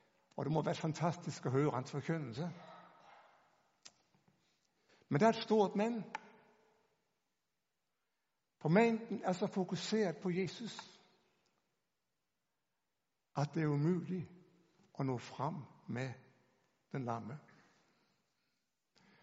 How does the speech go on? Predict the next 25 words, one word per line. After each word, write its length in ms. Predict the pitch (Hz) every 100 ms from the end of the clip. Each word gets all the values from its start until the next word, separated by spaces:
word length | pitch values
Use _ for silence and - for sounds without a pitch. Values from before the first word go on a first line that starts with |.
| _ _ _ _ _ -
Og 100 | 160
jeg 80 |
har 160 | 156 151
så 60 | 156
tænkt, 340 | 175 214 - - - - _ _ _ _ _ _ _ _ _ _
er 100 | 190
det 100 | 151
slik, 340 | 143 190 196 -
vi 40 |
nogle 220 | 151 160 160
gange 160 | 160
har 80 | 156
været 220 | 160 165
som, 200 | - 147
som 180 | 143 151
fællesskab 560 | - 180 147 - 160 156
og 60 |
som 120 | 143
menigheder? 540 | 147 151 143 175 202 143 - - _ _ _ _ _ _ _ _ _ _ _ _ _ _ _ _ _ _ _ - 196
Fokuseret 520 | 165 156 - 202 -
på, 140 | 180 175 -
på, 80 | 180
på 180 | - 180
god 220 | 196 196
forkyndelse, 680 | 185 147 196 180 135 190